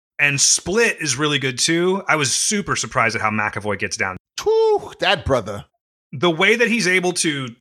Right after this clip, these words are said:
Speaker 1: turn into those characters
Speaker 2: So good.
Speaker 1: at the drop of a hat, dude,
Speaker 2: So
Speaker 1: is
Speaker 2: good.
Speaker 1: just, it,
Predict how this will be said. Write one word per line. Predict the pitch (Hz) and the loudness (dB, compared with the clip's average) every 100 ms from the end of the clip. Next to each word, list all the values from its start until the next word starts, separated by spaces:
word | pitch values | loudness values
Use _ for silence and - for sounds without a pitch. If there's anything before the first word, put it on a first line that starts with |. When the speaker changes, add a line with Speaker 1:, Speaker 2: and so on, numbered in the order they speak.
| - | -8
Speaker 1:
turn | 156 156 156 156 143 135 _ _ 147 | -4 -2 -2 -4 -8 -14 _ _ -2
into | 147 143 | -2 0
those | 131 - | 0 2
characters | 147 127 123 113 107 - - | 2 2 2 -2 -2 -6 -12
Speaker 2:
So | - 156 104 | -6 -4 -2
good. | 117 | -2
Speaker 1:
at | 123 | -2
the | 120 | 0
drop | 127 120 | 2 2
of | 117 120 | 2 -2
a | |
hat, | 110 117 117 117 | 0 0 0 -2
dude, | 107 | -2
Speaker 2:
So | 104 | -2
Speaker 1:
is | 98 | -2
Speaker 2:
good. | - | -4
Speaker 1:
just, | 101 - | -6 -4
it, | 139 | -4